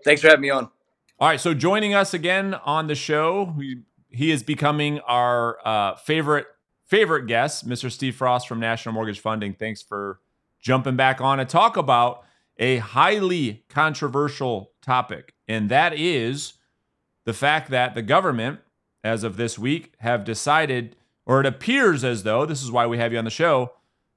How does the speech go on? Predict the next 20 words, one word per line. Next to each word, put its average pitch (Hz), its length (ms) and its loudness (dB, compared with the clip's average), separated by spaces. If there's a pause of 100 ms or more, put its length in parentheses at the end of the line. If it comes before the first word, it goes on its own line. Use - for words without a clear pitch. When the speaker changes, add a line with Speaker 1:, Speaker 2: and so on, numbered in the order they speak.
(180)
Speaker 2:
to 147 520 4
penalize 143 840 0 (420)
those 113 460 0
that 120 120 0
have 117 160 0
been 190 200 0
responsible, 117 760 -2
paid 170 340 -2
their 170 80 -2
bills 120 260 -2
on 110 160 -4
time, 107 400 -4 (120)
have 185 300 2
a 190 80 -2
great 127 280 -4
credit 202 300 -2
score, 92 460 -8 (640)
and 135 240 0
reward 160 560 2
those 110 440 -2